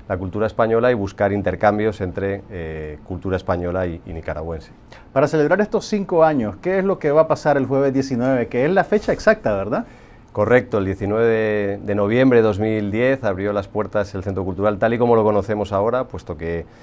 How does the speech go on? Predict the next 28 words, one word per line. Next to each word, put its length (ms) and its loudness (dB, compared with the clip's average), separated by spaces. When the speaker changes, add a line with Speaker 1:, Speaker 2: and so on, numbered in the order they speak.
Speaker 1:
eh, 240 -8
se 200 -6
construye 500 -2
sobre 320 -4
ya 240 0
una 380 -6
tradición 640 0
de 120 -8
cooperación 380 -2
cultural, 540 -2
eh, 320 -6
arraigada 680 2
en 180 -6
nuestra 280 -8
relación 300 -6
bilateral 380 -4
con 120 -4
Nicaragua, 600 2
pero 360 -4
efectivamente 540 -4
se 100 -8
abren 160 -6
las 120 -6
puertas, 420 -8
eh, 160 -10
en 80 -8
esta 220 -4
fecha. 420 -4